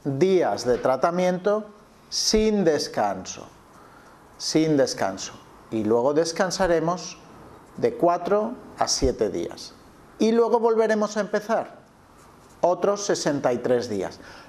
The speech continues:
Lo normal es que en estos días de descanso se presente la regla.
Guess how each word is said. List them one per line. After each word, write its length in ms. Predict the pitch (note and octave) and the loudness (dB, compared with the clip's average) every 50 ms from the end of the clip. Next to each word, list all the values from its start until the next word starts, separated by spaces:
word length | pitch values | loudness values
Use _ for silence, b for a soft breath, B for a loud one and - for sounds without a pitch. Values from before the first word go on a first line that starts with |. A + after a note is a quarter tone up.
| B B | B B
Lo 260 | D#3+ F3 F#3 G#3 A3 | 4 4 4 4 2
normal 600 | G#3+ A#3 A3+ G#3 G#3+ G#3+ G#3+ G#3+ G#3+ A3 A3 - - | 2 2 0 2 2 2 2 2 2 0 -2 -4 -6
es 200 | F3+ D#3 - - | -6 -6 -4 -4
que 100 | - D#3 | -4 -2
en 140 | D3 D#3+ F#3+ | 0 0 0
estos 640 | G#3+ G3+ - - - A#2+ A2+ - - - - - - - - - - - | 0 -2 -4 -4 -4 -4 -4 -4 -8 -12 -14 -16 -18 -20 -20 -18 -10 -4
días 480 | D3 D#3 F3+ F#3 F3 D3+ A#2+ A2+ - | 2 2 4 4 4 2 0 0 0
de 100 | D3+ E3+ | 2 2
descanso 760 | F#3+ A3 G#3+ G#3+ - - G3+ F#3+ F#3 E3 - - G3+ G3 G3 G3 B B B B B B B B | 2 2 0 0 0 0 0 0 0 -2 -2 -2 -4 -4 -4 -10 B B B B B B B B
se 280 | B - - - F#3+ F#3 | B -4 0 2 2 2
presente 640 | F#3+ G3 F3 E3 - - E3+ D#3+ E3 D#3 F3+ F3+ F3 | 4 2 2 2 0 0 0 0 2 2 2 4 4
la 120 | D#3+ C3 | 4 2
regla. 460 | B2 B2 B2 A#2 G#2 - - E2+ F2 | 0 0 -2 -2 -2 -4 -8 -12 -14